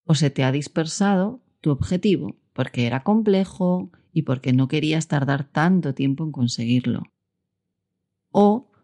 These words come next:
una de tus palabras foco era visibilidad, el sí a todo.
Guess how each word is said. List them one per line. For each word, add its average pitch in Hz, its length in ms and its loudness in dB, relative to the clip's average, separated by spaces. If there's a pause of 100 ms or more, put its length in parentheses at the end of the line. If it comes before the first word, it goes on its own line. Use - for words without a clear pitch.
(200)
una 208 340 6
de 139 80 6
tus - 180 -6
palabras 156 480 0
foco 196 420 -4
era 165 380 -4 (420)
visibilidad, 123 1200 0 (760)
el 143 420 2 (180)
sí - 480 2
a 110 120 2
todo. - 540 -12